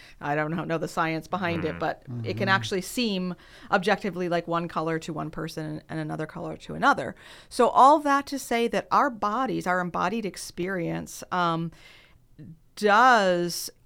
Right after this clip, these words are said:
Speaker 1: affect how we, not just how we see something, but even what we see and what we
Speaker 2: Mm-hmm.
Speaker 1: pay attention to.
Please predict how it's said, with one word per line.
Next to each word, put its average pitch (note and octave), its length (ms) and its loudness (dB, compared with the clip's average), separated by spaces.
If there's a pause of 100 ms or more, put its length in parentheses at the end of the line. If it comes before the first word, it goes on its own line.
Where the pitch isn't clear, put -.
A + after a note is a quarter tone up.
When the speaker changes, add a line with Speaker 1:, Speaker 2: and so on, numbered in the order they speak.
Speaker 1:
affect - 720 0
how G3 600 2
we, F3+ 760 -6
not A#3 180 2
just G3+ 140 -2
how F3+ 340 2
we D4 220 0
see D4+ 180 -4
something, D4+ 360 -4
but A3+ 80 -6
even G#3 280 -6
what - 220 -6
we C#3 80 -10
see - 380 -16
and F3 160 -4
what E3+ 180 2
we E3 80 -2
Speaker 2:
Mm-hmm. D#3+ 60 -10
Speaker 1:
pay E3+ 120 -2
attention D#3+ 500 -8
to. - 300 -14